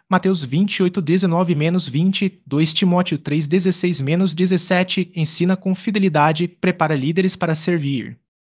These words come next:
Poder para batizar, Mateus vinte e oito, dezenove menos vinte, inicia os fiéis na fé, abre a porta da comunidade. Celebração litúrgica, um Coríntios onze, Atos dois, quarenta e dois,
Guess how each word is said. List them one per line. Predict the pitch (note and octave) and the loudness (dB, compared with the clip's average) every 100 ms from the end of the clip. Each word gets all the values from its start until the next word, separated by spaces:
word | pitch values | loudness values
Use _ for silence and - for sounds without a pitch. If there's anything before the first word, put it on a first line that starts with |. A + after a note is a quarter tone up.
| - | -2
Poder | D3 D3 | 4 4
para | D3 C#3+ | 4 2
batizar, | E3 - G3+ D3 C#3 D3 - | 2 2 2 4 2 -2 0
Mateus | D3 D#3 F#3+ D#3 | 2 4 4 4
vinte | C3+ F#3 - | 2 2 4
e | |
oito, | F3+ F#3+ | 2 4
dezenove | E3 F#3+ F#3+ D#3+ D#3+ | 2 4 4 4 4
menos | D#3 F3+ F#3 | 4 4 2
vinte, | C3 C#3 D3+ F#3+ E3+ | 2 0 0 -2 0
inicia | F3+ G3 - F#3+ | 4 4 4 2
os | - | 4
fiéis | F3 E3+ D#3+ | 4 4 2
na | D#3+ | 0
fé, | - E3 F#3 - | 2 2 2 0
abre | D#3+ D#3+ | 0 2
a | D#3+ | 2
porta | E3 E3 F#3 | 2 2 2
da | F3 | 2
comunidade. | F#3+ G3 F#3+ C#3+ A2 G2 - - _ _ - | 4 4 4 4 4 0 -8 -18 _ _ -8
Celebração | - D#3 F3 E3+ D#3+ | -2 0 0 -2 -2
litúrgica, | D#3+ D#3+ F3+ D3 D#3 D3+ - D#3+ | -2 0 0 0 -2 -6 -6 -4
um | F3+ | -2
Coríntios | F#3+ D3+ F3+ F#3 - | 0 0 0 0 -2
onze, | C#3 D#3+ - F3+ | -2 -2 -4 -6
Atos | E3 F3+ F#3+ D#3 | -2 0 0 -4
dois, | C#3 D#3 F#3 | -2 -2 0
quarenta | G3 F3+ F#3 | 0 0 0
e | |
dois, | E3+ E3+ E3 - | 0 0 0 -4